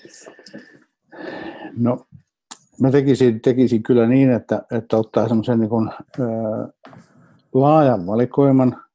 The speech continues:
ja sitten alkaa lukea siitä päästä, mikä tuntuu i-, itselle helpoimmalta ja luontaisimmalta,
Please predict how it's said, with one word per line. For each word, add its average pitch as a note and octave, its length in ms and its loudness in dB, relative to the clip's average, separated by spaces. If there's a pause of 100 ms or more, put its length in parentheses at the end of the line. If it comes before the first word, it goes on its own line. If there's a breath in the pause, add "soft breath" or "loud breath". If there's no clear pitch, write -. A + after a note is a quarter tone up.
(180)
ja A#2 60 -6
sitten C3 240 2
alkaa A#2 220 0
lukea A#2 260 2
siitä C#3 360 0
päästä, A2+ 380 -2
mikä G2+ 220 -4
tuntuu G#2+ 340 -4
i-, A#2+ 240 -2
itselle A2+ 420 -2
helpoimmalta G#2+ 680 0
ja G2 140 -2
luontaisimmalta, G2 920 -2